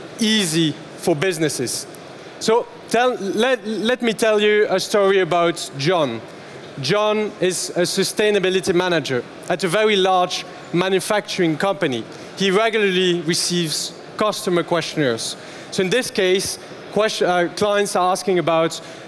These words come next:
the carbon footprint of a specific product they are selling. So he tries to get the data internally, asks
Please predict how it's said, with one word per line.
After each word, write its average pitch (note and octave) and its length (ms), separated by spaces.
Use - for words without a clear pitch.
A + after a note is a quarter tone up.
the F3 80
carbon G#3 380
footprint F3 580
of D#3+ 120
a E3 60
specific F3 600
product G#3 580
they E3+ 60
are E3+ 120
selling. D#3+ 460
So G#3+ 200
he A#3+ 120
tries B3+ 420
to A3+ 80
get F#3+ 260
the F3+ 100
data F#3+ 340
internally, D#3+ 560
asks F3+ 480